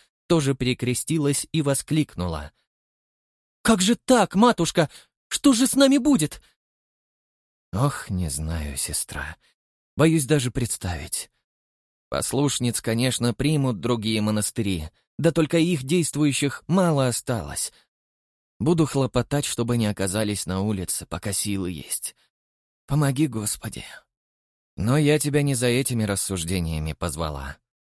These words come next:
«Приказывайте, матушка, все исполню», тут же отозвалась Феоктиста.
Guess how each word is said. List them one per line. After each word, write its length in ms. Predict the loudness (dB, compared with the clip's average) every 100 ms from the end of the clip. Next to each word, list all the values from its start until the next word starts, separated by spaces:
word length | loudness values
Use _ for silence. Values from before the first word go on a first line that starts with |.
| _ _ _ _ _ _ _ _
«Приказывайте, 640 | 0 2 2 0 0 -2 0
матушка, 420 | -2 -2 -4 -6 -6 -6
все 340 | -4 2 2
исполню», 580 | 2 2 2 4 2 -2 _ _ _ _ _
тут 180 | -2 0
же 140 | 2 2
отозвалась 560 | 2 -2 0 0 0
Феоктиста. 720 | -2 -4 -4 -6 -6 -6 -10